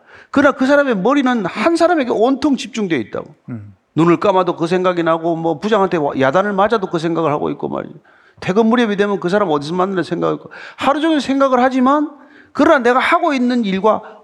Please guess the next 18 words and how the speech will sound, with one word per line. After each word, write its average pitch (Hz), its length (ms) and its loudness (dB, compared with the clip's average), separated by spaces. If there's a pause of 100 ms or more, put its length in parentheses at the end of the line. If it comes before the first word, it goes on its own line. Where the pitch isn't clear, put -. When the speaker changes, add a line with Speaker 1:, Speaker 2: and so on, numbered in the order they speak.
Speaker 1:
얼마든지 202 720 2
양립할 147 440 0
수 - 100 -12
있다는 131 280 -4
걸 104 140 -2
알게 104 260 -4
돼요. 107 300 -6 (340)
따라서 247 320 2
우리가 226 180 0
하나님 277 460 0
사랑과 196 720 2 (280)
우리에게 220 340 2
주신 202 520 -2
이 214 140 -6
땅의 220 260 0
소명은 170 720 -2
반드시 233 520 -2
이게 90 540 -6